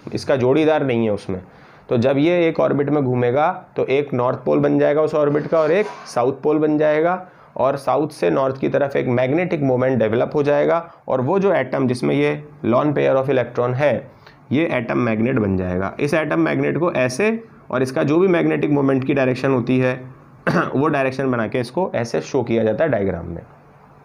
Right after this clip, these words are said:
तो क्लियर है, पैरामैग्नेटिक सब्सटेंस में वो होंगे जिन सब में क्या होंगे, lone pair of electron। lone pair of electron होता है तो क्या होता है, केवल एक सिंगल इलेक्ट्रॉन होता है तो उसका एक मैग्नेटिक मोमेंट में बन जाता है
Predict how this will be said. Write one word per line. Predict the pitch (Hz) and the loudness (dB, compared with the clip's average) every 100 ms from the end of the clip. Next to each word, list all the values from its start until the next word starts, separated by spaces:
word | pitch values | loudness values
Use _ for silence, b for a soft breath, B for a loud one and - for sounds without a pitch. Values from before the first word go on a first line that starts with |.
| - - | -14 -6
तो | 127 | -2
क्लियर | 139 147 170 | 0 2 2
है, | 190 185 B B B B | 2 -2 B B B B
पैरामैग्नेटिक | 123 139 160 160 160 160 160 | 0 0 2 2 0 0 -2
सब्सटेंस | - 156 - 156 151 151 | -2 -4 -2 0 0 0
में | 156 160 175 - - - B B B B - - - - | 2 2 0 -8 -20 -20 B B B B -20 -20 -20 -6
वो | 117 139 | 0 2
होंगे | 165 156 156 170 175 175 | 2 2 2 0 0 -6
जिन | 120 135 | -2 0
सब | 147 156 | 0 0
में | 147 160 | 2 0
क्या | 160 | 0
होंगे, | 151 151 151 165 175 - | 0 0 0 0 -2 -2
lone | 113 147 170 | 2 2 2
pair | 170 139 139 | 0 2 2
of | 139 139 | 2 0
electron। | 113 104 - 98 95 104 - - - | -2 -2 -4 -6 -6 -10 -20 -12 -2
lone | 123 160 | 0 2
pair | 170 160 | 0 2
of | 160 160 | 0 0
electron | 160 147 165 | -2 0 0
होता | 160 151 151 | 0 0 0
है | 151 160 165 - _ | 0 -2 -4 -14 _
तो | 143 | -6
क्या | 143 156 | -2 0
होता | 156 147 151 | 0 0 2
है, | 156 | 0
केवल | 156 147 151 | 0 0 2
एक | 151 | 0
सिंगल | - 147 156 156 | 0 0 2 2
इलेक्ट्रॉन | 151 151 160 156 | 0 0 0 2
होता | 151 156 | 0 0
है | 156 165 170 B B - | 0 0 -4 B B -2
तो | 131 | -2
उसका | 135 - | 0 0
एक | 165 160 | 0 0
मैग्नेटिक | 147 135 139 147 160 | 0 0 0 -2 0
मोमेंट | 147 131 139 147 | 0 0 0 0
में | 139 123 - - | 0 0 -2 -2
बन | 110 113 | 0 2
जाता | 113 113 110 | 2 0 -2
है | 107 104 | -4 -6